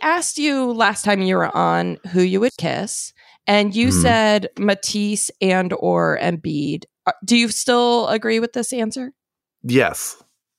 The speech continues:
Speaker 2: I do. I do still agree. I would also give a big kiss to Tyrese Maxey because you can't
Speaker 1: Oh.
Speaker 2: not love him.
Speaker 1: He's
Speaker 2: He's
Speaker 1: great.
Speaker 2: the most lovable. He's just pure joy,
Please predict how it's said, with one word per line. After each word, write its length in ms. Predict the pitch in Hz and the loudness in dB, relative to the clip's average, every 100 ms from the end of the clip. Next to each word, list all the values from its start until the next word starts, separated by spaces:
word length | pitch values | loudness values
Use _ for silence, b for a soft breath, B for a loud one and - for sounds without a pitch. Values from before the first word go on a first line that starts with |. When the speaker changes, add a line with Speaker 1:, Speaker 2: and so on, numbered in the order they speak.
| _ _ _ | _ _ _
Speaker 2:
I 120 | 139 143 | 0 0
do. 320 | 147 165 - | 4 2 2
I 120 | 135 143 | 0 2
do 180 | 170 | 2
still 240 | 202 - 180 | 0 4 2
agree. 340 | 131 127 120 120 | 6 6 6 4
I 100 | 131 | 4
would 120 | 143 | 4
also 260 | 143 - | 4 2
give 160 | 127 120 | 2 2
a 60 | 107 | 4
big 200 | 113 95 | 4 4
kiss 200 | 117 - | 0 0
to 100 | 101 | -4
Tyrese 400 | - 95 90 - | 0 2 2 0
Maxey 380 | 90 87 - 87 | -2 -2 -6 -8
because 420 | 82 - 78 - | -6 -4 -4 2
you 380 | 294 285 285 277 | 4 6 4 2
can't 260 | 156 147 123 | 4 2 2
Speaker 1:
Oh. 80 | 139 | 0
Speaker 2:
not 300 | 131 127 120 | 4 4 2
love 300 | 110 123 131 | 2 2 0
him. 440 | 113 104 98 101 _ _ _ | -2 -2 -2 -6 _ _ _
Speaker 1:
He's 140 | - 214 | -2 2
Speaker 2:
He's 100 | - | 4
Speaker 1:
great. 140 | 175 131 | 4 2
Speaker 2:
the 60 | |
most 280 | 131 135 - | 4 2 0
lovable. 760 | 131 131 127 147 147 160 160 160 | 2 4 4 2 6 6 6 4
He's 200 | 139 139 | 0 0
just 320 | - 151 - - | 2 0 0 -6
pure 300 | 165 165 175 | 2 2 2
joy, 560 | 143 151 147 113 117 | 2 4 6 6 2